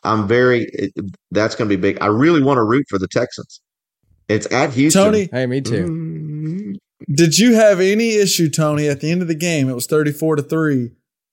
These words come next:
Speaker 2: and the forty-niners run, like, four straight plays from the goal line.
Speaker 1: Yeah.
Speaker 2: Li-, all the other, basically all the other starters were out except for C M C because Christian McCaffrey was hoping to become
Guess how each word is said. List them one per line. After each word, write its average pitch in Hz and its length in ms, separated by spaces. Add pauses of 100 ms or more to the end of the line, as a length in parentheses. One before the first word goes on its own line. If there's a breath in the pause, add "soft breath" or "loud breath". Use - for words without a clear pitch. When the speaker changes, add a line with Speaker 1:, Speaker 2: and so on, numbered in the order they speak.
(140)
Speaker 2:
and 135 340
the 123 60
forty-niners 147 720
run, 135 240
like, 123 280
four 156 180
straight 151 260
plays 143 360
from 135 160
the 131 60
goal 143 280
line. 123 260
Speaker 1:
Yeah. 156 480
Speaker 2:
Li-, 147 200
all 170 200
the 208 160
other, 196 140
basically 180 380
all 170 160
the 170 80
other 165 180
starters 156 400
were 151 100
out 151 240
except 160 360
for 135 100
C 151 240
M 135 100
C 156 280
because 131 360
Christian 147 320
McCaffrey 143 480
was 123 180
hoping 180 360
to 131 60
become 139 460